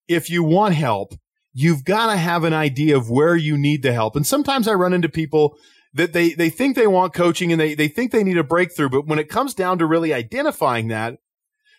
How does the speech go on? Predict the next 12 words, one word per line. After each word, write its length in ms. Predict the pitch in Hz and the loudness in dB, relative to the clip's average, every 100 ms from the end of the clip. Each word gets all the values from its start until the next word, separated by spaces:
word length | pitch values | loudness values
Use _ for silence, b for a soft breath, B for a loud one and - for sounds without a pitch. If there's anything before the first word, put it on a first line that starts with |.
| _ | _
they're 120 | 147 | 0
really 300 | 165 240 302 | 2 2 2
not 220 | 208 147 - | 0 -2 -2
sure. 260 | 233 180 | 0 2
They're 160 | 135 143 | 4 2
like, 220 | 147 147 | 2 -2
"You 120 | 196 247 | -8 -6
know, 100 | 196 | -2
I 160 | 196 | 0
don't 160 | 254 262 | 2 2
really 160 | 240 | 4
know. 360 | 233 262 175 | 4 2 0